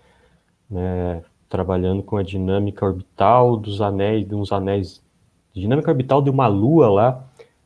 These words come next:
é, de Pan, que é uma luazinha que tá dentro do anel de Saturno. É, então eu comecei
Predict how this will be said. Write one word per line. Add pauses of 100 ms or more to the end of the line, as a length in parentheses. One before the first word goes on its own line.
(120)
é, (960)
de
Pan, (340)
que
é
uma
luazinha
que
tá
dentro
do
anel
de
Saturno. (960)
É,
então
eu
comecei